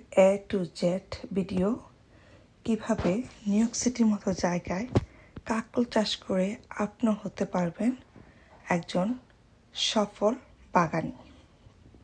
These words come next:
নিজের পারিবারিক চাহিদা পূরণ করে আপনি এই কাকরোল, যেহেতু খুবই ডিমান্ডেবল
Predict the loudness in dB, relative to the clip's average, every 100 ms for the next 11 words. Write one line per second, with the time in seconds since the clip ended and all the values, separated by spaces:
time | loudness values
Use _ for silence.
0 | -20 -20 -20 -20 -20 -18 -12 -12 -8 2
1 | 4 6 2 4 0 2 0 0 0 2
2 | 4 2 2 0 0 0 0 0 0 -6
3 | -20 -20 -20 -20 -20 -16 4 4 4 -2
4 | -2 -2 -8 -20 -20 -20 -4 0 0 0
5 | -4 -2 -2 -2 -4 -12 -6 -4 -2 -6
6 | -6 -4 -2 0 0 0 -2 -2 -2